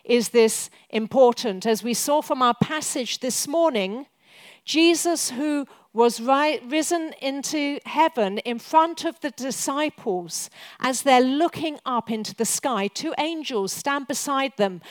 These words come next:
and say, "Men of Galilee, this man that you see before your eyes ascending, um,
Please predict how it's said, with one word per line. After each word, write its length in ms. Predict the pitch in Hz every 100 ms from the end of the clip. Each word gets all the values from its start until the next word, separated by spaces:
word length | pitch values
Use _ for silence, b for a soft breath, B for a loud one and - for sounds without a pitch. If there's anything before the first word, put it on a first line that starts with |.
| B B
and 180 | 247 247
say, 200 | 285 262
"Men 260 | 262 320
of 160 | 370 -
Galilee, 680 | 285 285 269 269 277 190 - B B
this 240 | 320 349 294
man 480 | 277 311 349 381 349
that 280 | 233 - 277
you 120 | 277
see 720 | - - 349 277 180 160 147 b b b b -
before 400 | 247 311 302 311
your 220 | 294 277
eyes 640 | 247 226 196 196 180 - - b
ascending, 640 | 233 - 311 285 254 214 - 220 220
um, 400 | 233 220 220